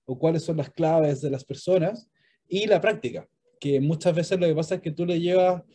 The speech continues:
esta investigación a, a, a terreno y te dicen, "Fantástico, está súper entretenido,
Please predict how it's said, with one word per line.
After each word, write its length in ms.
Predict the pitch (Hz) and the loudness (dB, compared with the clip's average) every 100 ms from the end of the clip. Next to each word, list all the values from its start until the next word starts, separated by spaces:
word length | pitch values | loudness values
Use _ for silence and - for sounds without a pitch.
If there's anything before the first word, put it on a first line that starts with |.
| _ - | _ -8
esta 200 | 156 180 | -6 -4
investigación 840 | 170 151 156 147 - 175 185 175 - | -4 -6 -4 -4 0 0 0 -4 -4
a, 540 | 147 143 135 - 104 - | -2 0 -2 -8 -10 -6
a, 60 | |
a 40 | 131 | 0
terreno 480 | 143 170 202 220 | 4 6 4 2
y 40 | 185 | 0
te 60 | 165 | -2
dicen, 380 | 180 185 165 - _ | -2 -2 -6 -10 _
"Fantástico, 840 | _ 123 - 269 262 165 175 226 | _ -12 0 0 2 0 2 2
está 180 | 254 - | 2 -4
súper 240 | 127 170 196 | -2 2 2
entretenido, 680 | 165 160 175 226 208 269 | 2 0 0 -2 -2 -4